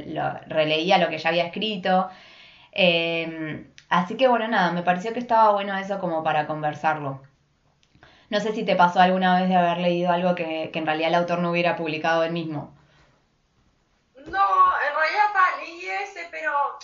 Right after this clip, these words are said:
Speaker 2: eh, yo en realidad como que lo veo desde otro lugar. Eh, me parece que si cualquier X termina dando con el libro, capaz que le reembola, pero creo que tiene más que ver como con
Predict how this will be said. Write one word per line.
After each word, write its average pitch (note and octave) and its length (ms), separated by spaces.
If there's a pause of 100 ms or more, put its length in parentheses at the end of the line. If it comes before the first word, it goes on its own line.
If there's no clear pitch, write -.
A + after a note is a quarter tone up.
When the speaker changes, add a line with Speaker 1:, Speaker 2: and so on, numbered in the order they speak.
(280)
Speaker 2:
eh, D4 300
yo F#4 180
en G4 120
realidad F4 300
como F#4+ 200
que D4 80
lo C#4 120
veo E4+ 160
desde D#4 220
otro C4+ 280
lugar. A#3+ 680
Eh, F3+ 680
me A#3 140
parece E4+ 380
que F#3+ 460
si - 260
cualquier A3+ 420 (200)
X C#4+ 400 (1300)
termina B3 420
dando C#4 200
con A#3+ 160
el A3+ 140
libro, D4+ 220
capaz A#3 260
que A#3+ 120
le G3+ 120
reembola, C4 640
pero G#3+ 360
creo C#4+ 200
que E4+ 80
tiene D#4 240 (200)
más B3 200
que D4+ 80
ver B3+ 260
como G#3 460
con G#3 140